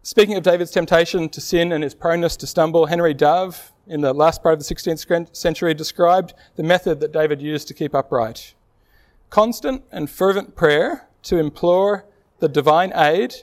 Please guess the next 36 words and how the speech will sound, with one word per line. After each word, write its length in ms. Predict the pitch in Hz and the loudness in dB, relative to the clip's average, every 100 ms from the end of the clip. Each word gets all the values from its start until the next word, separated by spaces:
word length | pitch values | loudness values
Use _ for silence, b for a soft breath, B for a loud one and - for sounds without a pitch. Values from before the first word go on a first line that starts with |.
| _ | _
and 180 | 180 160 | -2 0
the 80 | 151 | 0
continual 680 | 165 147 196 196 202 196 | -2 -8 -8 -2 0 0
assistance 500 | - - 185 - 151 | -2 -4 -4 -4 -6
of 100 | 160 | -6
his 140 | 151 147 | -6 -4
Holy 260 | 160 160 | -2 -2
Spirit, 560 | 151 - 175 127 - - _ _ _ _ - | -6 -2 0 0 -4 -18 _ _ _ _ -8
that 120 | 180 | -2
God 240 | 170 190 208 | 2 4 4
would 120 | 180 | 4
not 180 | 165 165 | 2 4
only 540 | 170 208 147 160 190 - | 2 2 0 0 -4 -4
keep 200 | 175 165 | -2 0
us 180 | 156 | 0
from 180 | - 143 | -2 -8
falling 680 | - - - 175 180 208 156 | -8 -16 -2 2 4 2 0
into 220 | 127 139 | -4 -2
them, 260 | 127 143 170 b b b | 0 -2 -4 b b b
but 160 | 170 | -2
even 280 | 185 196 180 | 0 0 -2
turn 360 | - 180 175 175 | -2 0 0 0
our 160 | 160 | -2
hearts 280 | 143 170 170 | 2 2 0
from 160 | - 170 | -8 -10
inclining 500 | 170 - 190 226 131 | -6 -2 -2 -2 -4
to 180 | - 120 | -4 -4
them. 220 | 107 107 _ b b b | -6 -12 _ b b b
And 120 | 170 | -2
he'd 100 | 165 | 0
help 220 | 147 202 220 | 2 2 2
us 120 | - | -2
to 100 | 175 | -6
see 240 | - 185 | -2 0
our 140 | 185 147 | 2 -2
folly 520 | - 175 185 185 180 | 0 2 2 0 -4